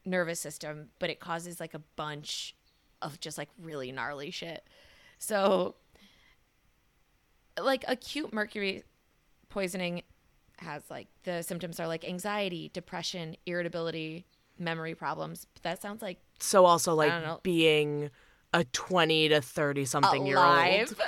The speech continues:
Speaker 2: currently.
Speaker 1: Yes! That's what I, I was
Speaker 2: Wait,
Speaker 1: like,
Speaker 2: do we all have mercury poisoning?
Speaker 1: <laughs> I'm like, "Listen,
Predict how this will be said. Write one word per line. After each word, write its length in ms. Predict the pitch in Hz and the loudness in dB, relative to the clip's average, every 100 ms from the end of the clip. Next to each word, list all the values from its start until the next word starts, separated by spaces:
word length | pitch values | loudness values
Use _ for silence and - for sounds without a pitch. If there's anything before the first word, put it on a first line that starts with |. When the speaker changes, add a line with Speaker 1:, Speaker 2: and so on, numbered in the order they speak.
| - | 0
Speaker 2:
currently. 480 | 170 147 139 - | 2 4 2 2
Speaker 1:
Yes! 140 | - 392 880 | 6 8 12
That's 880 | 440 - - 554 - - 719 719 - | 12 12 10 10 8 0 0 0 -4
what 100 | - | -2
I, 140 | 762 880 - - - | 0 0 -6 -18 -8
I 40 | 214 | -2
was 80 | - | 4
Speaker 2:
Wait, 120 | 285 233 | 6 6
Speaker 1:
like, 60 | |
Speaker 2:
do 120 | 220 | 4
we 160 | 202 233 | 4 4
all 100 | 330 466 | 4 2
have 80 | 480 214 | 2 4
mercury 440 | 180 170 240 294 | 4 2 -4 -4
poisoning? 600 | - 370 359 403 392 392 427 440 | -2 0 2 4 4 2 2 2
Speaker 1:
<laughs> 160 | - - | 2 0
I'm 320 | - 415 403 | 2 4 4
like, 240 | 381 370 - - - | 2 0 -14 -18 -6
"Listen, 600 | 214 220 214 170 123 - | 2 2 2 -2 -4 -12